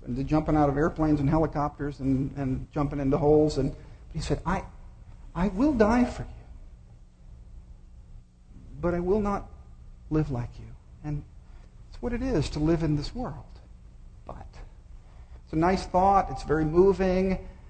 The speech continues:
but it's impossible without something else. Jesus Christ says, "I'll die for you."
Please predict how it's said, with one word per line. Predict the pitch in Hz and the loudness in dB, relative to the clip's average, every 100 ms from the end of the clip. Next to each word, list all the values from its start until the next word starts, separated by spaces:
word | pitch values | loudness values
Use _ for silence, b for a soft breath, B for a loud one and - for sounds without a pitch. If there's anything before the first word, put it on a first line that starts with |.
| B B - - | B B -20 0
but | 156 156 | 2 2
it's | 151 | 2
impossible | 139 196 208 - 127 139 135 | 2 4 2 2 2 2 2
without | 135 147 151 147 - - | 2 4 4 0 -8 -6
something | 151 139 131 | -4 -2 -2
else. | 113 - - - - - - - - - - - - - - - - - | -4 -8 -20 -18 -18 -18 -20 -20 -20 -20 -20 -20 -20 -20 -20 -20 -20 -12
Jesus | 180 180 151 | -10 -6 -8
Christ | - 202 170 123 - - - - - - - - - - - - | -6 -2 -2 -2 -8 -12 -16 -18 -20 -20 -20 -20 -20 -20 -18 -8
says, | 131 120 - - - - - - - - - - - - - - - - - - - - - | -6 -6 -8 -12 -16 -18 -20 -20 -20 -20 -20 -20 -20 -20 -20 -20 -20 -20 -20 -20 -20 -18 -4
"I'll | 135 139 | 0 2
die | 143 131 | 2 2
for | - | -2
you." | 117 | -8